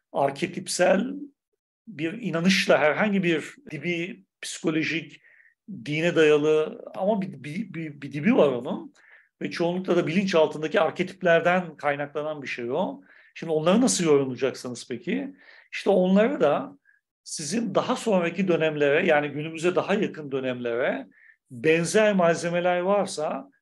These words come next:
onlarla mukayese ederek yorumlama şansınız var. Yani biz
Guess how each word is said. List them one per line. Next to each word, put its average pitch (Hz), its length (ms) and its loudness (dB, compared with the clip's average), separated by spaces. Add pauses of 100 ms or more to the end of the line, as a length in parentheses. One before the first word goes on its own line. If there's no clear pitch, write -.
(160)
onlarla 190 540 2
mukayese 175 580 2
ederek 160 360 0
yorumlama 151 480 -2
şansınız 127 560 -8
var. - 200 -10 (300)
Yani 143 440 0 (880)
biz 170 720 -2